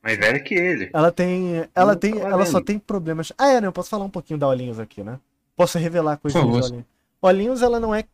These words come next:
Speaker 2: é, a mentalidade da Olhinhos é devida a trauma. Sabe quando você, eu me baseei no improviso, diga-se de passagem, Olhinhos foi cem por cento tirada do meu cu,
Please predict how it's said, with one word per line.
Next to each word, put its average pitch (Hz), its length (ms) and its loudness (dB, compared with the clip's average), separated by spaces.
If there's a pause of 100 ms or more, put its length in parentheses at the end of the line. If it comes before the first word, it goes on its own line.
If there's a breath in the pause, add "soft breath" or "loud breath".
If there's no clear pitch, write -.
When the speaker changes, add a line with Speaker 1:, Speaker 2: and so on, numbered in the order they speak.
(380)
Speaker 2:
é, 165 280 2
a 175 80 -6
mentalidade 185 560 0
da 180 100 2
Olhinhos 160 320 0
é 175 60 -2
devida 160 280 -2
a - 20 -8
trauma. 110 320 -2 (1120)
Sabe 240 160 4
quando 226 160 2
você, 170 680 0 (140)
eu 180 100 0
me 180 220 -2
baseei 190 580 2 (1800)
no 190 200 6
improviso, 247 840 2
diga-se 160 320 -6
de 151 80 -12
passagem, 151 640 -2
Olhinhos 180 380 2
foi 170 120 -6
cem 226 140 -6
por 226 120 -10
cento 196 200 -8
tirada 170 320 0
do 160 100 -8
meu 170 240 -2 (100)
cu, 175 220 -2